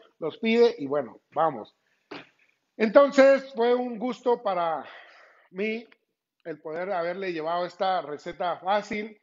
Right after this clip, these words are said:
rica y deliciosa. Y los esperamos la próxima semana. Y el sábado veinte, no se olvide, un programa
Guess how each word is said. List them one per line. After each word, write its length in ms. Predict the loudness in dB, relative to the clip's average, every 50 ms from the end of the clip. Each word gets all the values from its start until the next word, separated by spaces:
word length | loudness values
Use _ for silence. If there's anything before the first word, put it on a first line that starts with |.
| _ _ _ _ _
rica 600 | -10 -6 -6 -6 -4 -2 -2 -2 0 -2 -4 -10 -12
y 100 | -12 -10
deliciosa. 680 | -8 -8 -8 -8 -4 -2 0 0 0 -2 -4 -4 -4 -10 -18 _ _ _ _ _ _
Y 440 | -6 -2 -2 0 0 -2 -4 -6 -6
los 200 | -6 -6 -4 -6
esperamos 600 | -10 -6 0 2 4 4 4 4 4 2 2 2
la 140 | 2 0 2
próxima 460 | 2 0 0 0 0 0 2 2 2
semana. 500 | 2 2 4 6 6 6 6 4 4 2 -6 -20 _ _ _ _
Y 180 | -2 4 6 8
el 380 | 8 8 8 6 4 2 0 -2
sábado 440 | 2 6 8 8 10 10 8 8 6
veinte, 480 | 4 0 0 -2 0 0 0 0 -2 -4 -12
no 220 | -14 -12 -10 -10 -10
se 360 | -6 -4 -4 -4 -4 -6 -10 -20 _ -12
olvide, 600 | -12 -10 -8 -6 -2 0 0 0 0 -2 -8 _ _ _ _ _ _ _ _ _ _ _ _ _ _ _ _ _ _ _ _ _ _ _ _ _ _ _ _ -10
un 280 | -8 -8 -8 -10 -8
programa 720 | -4 -2 -2 0 2 2 0 0 0 0 -2 -2 -4 -6